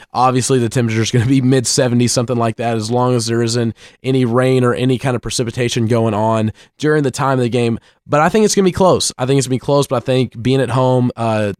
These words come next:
the home opener for the defending N F C champions, I think that they're gonna come out with a slim win. Uh, but in the long run, and you're not gonna like it when I hear this, 'cause I, guys, Casey is a huge Rams fan.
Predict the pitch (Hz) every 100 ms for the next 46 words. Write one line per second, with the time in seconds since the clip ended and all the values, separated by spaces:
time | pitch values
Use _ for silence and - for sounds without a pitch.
0 | - 113 107 127 123 117 120 113 - 113
1 | 110 101 98 - 120 113 104 117 107 113
2 | - 113 107 110 104 - - - - 175
3 | 185 160 156 147 131 139 135 131 127 113
4 | - 127 127 120 120 117 - - _ 101
5 | 113 107 101 117 110 - 117 143 160 139
6 | 117 135 143 123 107 87 78 107 _ -
7 | 113 113 135 131 127 117 117 113 110 110
8 | 110 104 120 104 104 117 _ _ - 117
9 | 113 110 127 120 123 113 110 101 - -
10 | 120 123 120 113 - 110 110 101 107 104